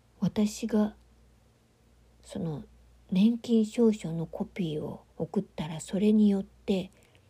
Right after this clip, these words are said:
年金事務所に確認してくれたんですね。そしたら、「私はまだ二級のままだよ。だから年金も切られてないよ。」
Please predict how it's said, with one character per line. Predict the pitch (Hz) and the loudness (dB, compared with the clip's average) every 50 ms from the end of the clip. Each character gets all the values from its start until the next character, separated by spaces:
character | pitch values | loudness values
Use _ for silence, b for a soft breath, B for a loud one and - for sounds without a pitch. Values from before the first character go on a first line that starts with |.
| b b b b b b _ _ _ _ _ | b b b b b b _ _ _ _ _
年 | - 180 214 233 233 | 6 6 6 6 4
金 | - - 233 226 | 2 2 2 2
事 | 226 226 226 | 4 2 2
務 | 226 190 | 0 0
所 | - - 165 | 0 -2 -2
に | 165 165 | -2 -2
確 | 156 - - 170 - - 226 | -2 -4 -6 -8 -2 0 2
認 | 220 226 220 214 | 4 4 4 2
し | 208 - | 0 0
て | _ 233 214 | _ -2 -2
く | - 220 | 0 0
れ | 208 208 | 0 0
た | 208 - 190 185 | 0 -2 -4 -6
ん | 170 - | -6 -10
で | 165 151 | -14 -16
す | - - | -14 -14
ね。 | 170 156 156 151 - _ _ _ b b b b b b b b | -12 -10 -10 -10 -12 _ _ _ b b b b b b b b
そ | - - 233 | -2 0 0
し | 208 - - | 0 0 -4
た | _ - 220 208 | _ -2 -2 -2
ら、 | 180 151 - - - _ _ - _ _ _ _ _ _ | -2 -4 -6 -12 -16 _ _ -20 _ _ _ _ _ _
「私 | - 185 - - 240 226 - - 247 | -6 -4 -2 0 -2 -2 -2 0 2
は | 226 208 | 2 4
ま | 202 208 220 | 4 4 2
だ | 214 208 165 160 | 2 0 -4 -4
二 | 156 165 180 185 | -2 -4 -4 -4
級 | - - 220 214 208 | -2 2 2 4 4
の | 196 202 190 | 4 2 0
ま | 180 170 165 | 0 -2 -2
ま | 170 196 202 | -2 -2 -2
だ | 196 170 156 | -2 -4 -10
よ。 | 151 151 156 160 - _ _ _ _ _ _ _ _ _ _ _ _ _ _ _ _ - | -10 -12 -14 -16 -18 _ _ _ _ _ _ _ _ _ _ _ _ _ _ _ _ -4
だ | 233 233 | -4 -2
か | 226 - 190 | -2 -2 -6
ら | 180 170 | -6 -4
年 | 170 175 190 202 202 | -2 0 0 0 0
金 | 208 - - 196 190 | -2 -2 -2 0 0
も | 180 175 | 0 -2
切 | 175 - - 208 | -4 -6 -6 -4
ら | 208 185 | -2 0
れ | 185 180 | 0 0
て | 185 - 147 147 | -2 -4 -6 -6
な | 156 156 156 | -6 -8 -8
い | 151 - | -10 -12
よ。」 | - - - | -14 -16 -18